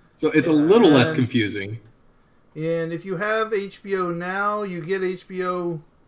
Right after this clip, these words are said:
Speaker 2: Max. If you have regular H B O on T V, then you get, like, regular H B O.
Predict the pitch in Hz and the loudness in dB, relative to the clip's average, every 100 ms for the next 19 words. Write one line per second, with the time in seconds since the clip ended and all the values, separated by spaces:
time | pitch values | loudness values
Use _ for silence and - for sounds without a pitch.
0 | _ _ 180 165 151 156 - - - _ | _ _ -6 -4 -4 -6 -14 -20 -20 _
1 | _ _ _ _ - 175 180 185 185 190 | _ _ _ _ -8 -4 -2 0 0 0
2 | 175 175 - 175 175 170 160 151 175 160 | -2 -6 -10 -6 -2 0 -2 -6 -10 -8
3 | 185 180 165 165 160 151 156 147 143 156 | -8 -8 -6 -6 -6 -2 -4 -4 -6 -4
4 | 156 151 135 - 131 131 110 | -2 -2 -4 -10 -8 -6 -6